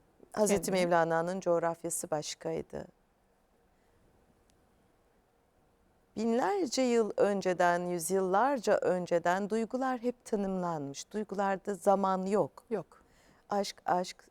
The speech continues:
Speaker 1: üzüntü, üzüntü, sevinç, sevinç,
Speaker 2: Özdeş.
Speaker 1: keder, keder. Duygu ne tarihle değişiyor, ne doğayla değişiyor,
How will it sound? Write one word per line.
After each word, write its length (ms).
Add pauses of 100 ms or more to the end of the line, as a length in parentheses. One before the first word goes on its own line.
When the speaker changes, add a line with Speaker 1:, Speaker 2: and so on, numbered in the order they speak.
(260)
Speaker 1:
üzüntü, 560
üzüntü, 540
sevinç, 420
sevinç, 580
Speaker 2:
Özdeş. 220
Speaker 1:
keder, 300
keder. 600 (440)
Duygu 600 (960)
ne 320
tarihle 680
değişiyor, 760 (1000)
ne 240
doğayla 640
değişiyor, 880